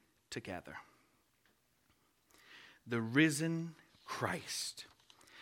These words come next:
filled with the full power and authority of God, again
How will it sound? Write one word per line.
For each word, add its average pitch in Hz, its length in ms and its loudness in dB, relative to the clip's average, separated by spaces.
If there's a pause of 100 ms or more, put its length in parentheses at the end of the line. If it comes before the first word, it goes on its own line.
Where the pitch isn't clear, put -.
(320)
filled 190 680 10
with 147 300 4
the 143 80 4
full 190 480 8
power 180 720 10
and 120 120 8
authority 180 720 8
of 156 160 4
God, 107 540 8 (600)
again 120 760 2